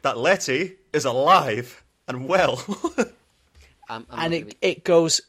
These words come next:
Speaker 3: full comic book movie, because at the end of Fast Five, the post-credit scene, Hobbs is working at a desk, right? And he's like, he's, like, looking through files trying to find Toretto or whatever.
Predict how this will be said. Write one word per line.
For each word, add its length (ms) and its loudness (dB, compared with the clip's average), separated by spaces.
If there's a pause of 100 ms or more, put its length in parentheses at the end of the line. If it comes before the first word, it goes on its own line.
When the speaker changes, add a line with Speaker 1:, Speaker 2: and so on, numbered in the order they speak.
(100)
Speaker 3:
full 580 0
comic 380 -6
book 200 -12
movie, 420 -12 (220)
because 280 -8
at 100 -10
the 140 -6
end 320 -4
of 260 -4
Fast 320 -4
Five, 340 -6
the 60 -16
post-credit 480 -6
scene, 320 -10 (180)
Hobbs 640 -4 (280)
is 320 -6 (120)
working 400 -4
at 120 -10
a 40 -12
desk, 580 -10 (180)
right? 320 -6 (360)
And 200 -8
he's 200 -10
like, 200 -6
he's, 200 -12
like, 160 -8
looking 340 -10
through 160 -10
files 400 -8
trying 220 -12
to 40 -20
find 240 -10
Toretto 380 -10
or 60 -10
whatever. 380 -12